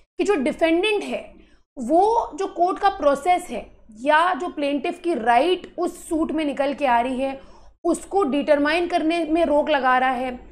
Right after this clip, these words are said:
या जो कोर्ट का प्रोसेस है उसको, उसमें रोक लगा रहा है, उसको डिले करने की कोशिश कर रहा है, कोर्ट के प्रोसेस को अवॉइड करना चाहता है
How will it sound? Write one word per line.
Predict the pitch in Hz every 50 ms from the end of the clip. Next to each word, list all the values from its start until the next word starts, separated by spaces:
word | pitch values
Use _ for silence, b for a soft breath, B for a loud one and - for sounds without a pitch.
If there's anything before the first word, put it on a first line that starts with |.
| B B B B B 226
या | 214 269 311 320 330 359 381 370 -
जो | 269 233 311 349
कोर्ट | 339 - - - 294 320 359 - -
का | 370
प्रोसेस | 359 349 339 320 320 330 330 330 330
है | 349 339
उसको, | 339 - 320 302 - - - - 359
उसमें | 349 - 330 311 - 311 320 349
रोक | 330 320 311 311 -
लगा | 311 294 269 269 269
रहा | 277 285
है, | 294
उसको | 285 285 339 330
डिले | 240 208 247 277 269 294 359 392
करने | - 370 359 320 320 349
की | 254 330
कोशिश | - - 302 302 294 311 - -
कर | - 285 269
रहा | 254 269 269
है, | 277
कोर्ट | 269 - 269 285 285 294
के | -
प्रोसेस | 330 - 302 294 294 311 311 311 311
को | - 349
अवॉइड | 349 349 - - 262 262 254 262 269 269 330 381 392 339
करना | - 349 302 302 320 311
चाहता | 311 311 285 262 - - 269
है | 269 247 262 269 269 262